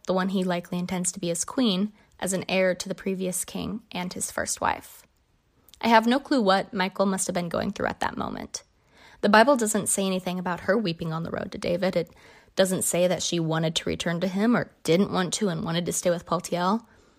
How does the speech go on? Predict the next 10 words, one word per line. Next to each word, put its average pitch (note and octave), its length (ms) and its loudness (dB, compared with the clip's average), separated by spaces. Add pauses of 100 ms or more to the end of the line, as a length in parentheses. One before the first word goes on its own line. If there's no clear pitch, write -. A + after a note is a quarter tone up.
(160)
She - 160 2
loved G3+ 300 8
David F3+ 320 2
greatly E3+ 320 2
once, A#3+ 460 2
but - 360 0
it G3 140 -4
was F#3 220 -2
likely F#3 420 -2
nearly E3+ 460 -2